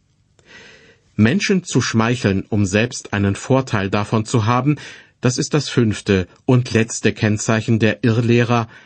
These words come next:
das Judas in Vers sechzehn gibt. Diese Irrlehrer möchten bei den Menschen gut dastehen. Die Ehre Gottes ist ihnen nicht so wichtig. Das ist aber ein fataler Fehler, wie sich im Gericht herausstellen wird.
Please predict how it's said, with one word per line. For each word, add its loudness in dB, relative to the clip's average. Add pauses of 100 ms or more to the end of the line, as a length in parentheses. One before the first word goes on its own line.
(120)
das 0
Judas 0
in 0
Vers -2
sechzehn 0
gibt. -4 (880)
Diese 4
Irrlehrer 2
möchten 0
bei 0
den 2
Menschen 0
gut 0
dastehen. -2 (540)
Die -2
Ehre 4
Gottes -2
ist -2
ihnen 2
nicht -2
so 2
wichtig. -4 (680)
Das -2
ist -4
aber 0
ein 2
fataler -2
Fehler, 0 (260)
wie 4
sich -2
im 2
Gericht -2
herausstellen -2
wird. -2